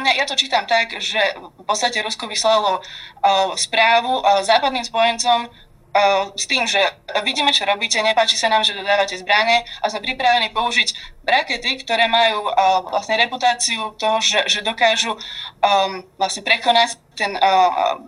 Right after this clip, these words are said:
systémy protivzdušnej obrany a sú akoby, že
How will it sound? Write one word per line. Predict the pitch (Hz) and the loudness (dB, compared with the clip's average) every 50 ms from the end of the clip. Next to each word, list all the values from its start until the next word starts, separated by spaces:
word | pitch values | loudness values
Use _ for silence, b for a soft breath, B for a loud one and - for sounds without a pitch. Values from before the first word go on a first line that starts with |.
| - | -2
systémy | - - - - 233 220 208 | -2 -2 0 0 -2 -2 0
protivzdušnej | 208 214 208 214 214 214 214 214 220 202 185 | 0 -2 -2 -2 -4 -6 -6 -4 -2 0 0
obrany | 180 180 202 226 240 262 269 269 - - _ - B B B B B B B B - | 2 2 2 2 2 2 0 -2 -6 -14 _ -20 B B B B B B B B 0
a | 202 202 202 196 196 196 196 175 - - - | 2 4 4 4 4 4 4 4 2 0 -2
sú | - - - 214 202 196 190 - - | -4 -4 -4 -4 -4 -6 -8 -2 0
akoby, | 185 180 - - 180 190 190 | 0 0 0 -2 -6 -2 0
že | 185 185 175 | 0 0 0